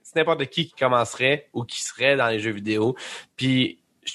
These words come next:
pense même, j'irais encore plus loin que ça, de non seulement je pense que je leur suggérerais ça, mais n'importe qui que je connais qui a un Xbox et qui a pas le PlayStation, je leur conseillerais d'aller chercher un P S quatre. Là, ils doivent être rendus un peu moins chers. Moi, j'ai vendu le moins pour deux cent cinquante, je pense.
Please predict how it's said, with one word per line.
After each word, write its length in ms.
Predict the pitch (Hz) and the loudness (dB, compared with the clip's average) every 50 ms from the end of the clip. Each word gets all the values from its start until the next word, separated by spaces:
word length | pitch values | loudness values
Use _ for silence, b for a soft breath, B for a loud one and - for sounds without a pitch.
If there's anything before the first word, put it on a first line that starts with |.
| - | 0
pense 300 | - 165 170 180 175 165 | 2 4 4 4 2 0
même, 240 | 156 165 175 175 160 | 0 0 2 2 0
j'irais 200 | 135 127 135 139 135 | -2 0 2 2 2
encore 260 | 127 127 - 135 131 | 2 2 0 -4 -4
plus 80 | 131 | -2
loin 120 | 135 139 123 | 0 0 0
que 60 | 113 | 0
ça, 140 | - 175 165 | 0 0 0
de 80 | 151 | 2
non 140 | 139 143 156 | 2 2 2
seulement 300 | 156 - 151 143 151 156 | 2 0 0 2 2 2
je 80 | 156 - | 0 2
pense 160 | - 143 143 | 0 0 0
que 120 | - 131 | 0 0
je 80 | 117 117 | 2 4
leur 100 | 120 113 | 4 2
suggérerais 460 | - - 117 113 123 117 110 113 107 | 2 0 -2 2 4 4 4 4 2
ça, 200 | - - 175 196 B B B B B B B B | 2 4 2 2 B B B B B B B B
mais 80 | 117 | 2
n'importe 280 | 131 175 190 202 170 175 | 4 4 4 4 2 0
qui 120 | - 220 | -2 0
que 100 | 180 185 | 0 2
je 120 | 151 - - | 2 2 2
connais 240 | 151 143 160 180 170 | 2 2 2 2 2
qui 80 | 160 | 2
a 60 | 135 | 2
un 100 | 131 127 | 2 2
Xbox 380 | 123 113 107 117 151 165 160 - | 0 -2 0 2 4 4 4 2
et 60 | - | -2
qui 100 | - 110 110 | -2 -2 0
a 20 | |
pas 180 | - - 160 185 | 2 4 4 4
le 100 | 196 175 | 4 2
PlayStation, 500 | - 127 117 - - 113 - - 147 151 | -2 -4 -4 0 0 2 4 4 4 4
je 140 | 147 123 127 | 4 2 2
leur 160 | 143 135 - | 2 2 2
conseillerais 500 | - 135 135 135 143 120 110 104 123 131 | 0 -2 -2 0 0 0 2 2 2 2
d'aller 220 | 123 107 104 107 | 2 2 0 0
chercher 340 | 104 - - 101 - - 131 | 0 0 0 0 0 2 2
un 140 | 123 110 98 | 2 2 2
P 140 | - 113 117 | 2 2 2
S 180 | 104 - - | 2 0 -2
quatre. 280 | - 113 117 135 139 - - B B B B B B - | 0 2 2 2 2 -2 -10 B B B B B B -2
Là, 120 | - 127 | 0 0
ils 100 | 131 117 | 2 2
doivent 220 | 117 120 113 107 - | 2 0 0 0 2
être 160 | 123 120 - | 0 0 2
rendus 200 | 110 113 107 117 | 0 0 2 4
un 80 | 123 110 | 2 2
peu 120 | - 113 | 2 2
moins 160 | 104 104 104 98 | 2 2 2 4
chers. 180 | - - 160 196 | 4 4 4 2
Moi, 80 | 190 | 2
j'ai 100 | 156 131 | 0 2
vendu 180 | 123 123 120 120 | 2 2 2 2
le 80 | 113 | 2
moins 140 | 110 120 123 | 2 2 2
pour 120 | - 110 104 | 2 0 0
deux 120 | 107 101 | 0 0
cent 140 | - 107 101 | 0 0 0
cinquante, 360 | - 95 - - - 120 - | 0 -2 -2 -2 -2 -4 -2
je 60 | - | -2
pense. 240 | - 143 143 - | -2 -2 -2 -4